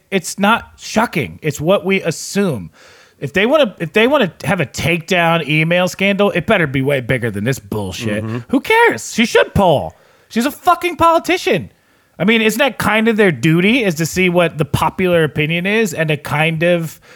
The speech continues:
Speaker 1: go with that and then slowly change? I mean, she's, she's a really slowly changing, but that's how she's been in the game this long.
Speaker 2: <laughs> Listen, I get it. I get it.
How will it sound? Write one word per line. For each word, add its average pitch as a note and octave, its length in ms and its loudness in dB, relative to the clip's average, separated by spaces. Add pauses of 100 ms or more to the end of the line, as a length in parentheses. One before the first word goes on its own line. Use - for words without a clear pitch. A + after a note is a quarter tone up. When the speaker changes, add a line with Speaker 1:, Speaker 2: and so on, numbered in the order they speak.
(480)
Speaker 1:
go D#3 180 4
with D#3+ 200 2
that F#3+ 380 0
and D3 220 0
then D3 480 2
slowly F3 640 2
change? A3+ 520 0
I F3+ 60 2
mean, D3 140 0
she's, D#3 340 -4
she's F3 280 -2
a D#3 60 0
really F3 420 0
slowly D#3+ 360 -4
changing, F3+ 520 -4 (480)
but G3 180 2
that's A#3+ 220 0
how F4+ 140 2
she's F4 180 2
been F#4+ 160 2
in F#4+ 80 0
the F#4+ 80 0
game G4+ 240 2
this G#4 220 -2
long. A2 260 0 (580)
Speaker 2:
<laughs> - 560 -6
Listen, C#3 280 0
I C3+ 100 0
get C3+ 240 2
it. - 80 -12
I B2 100 -2
get C3 200 2
it. F2+ 140 -4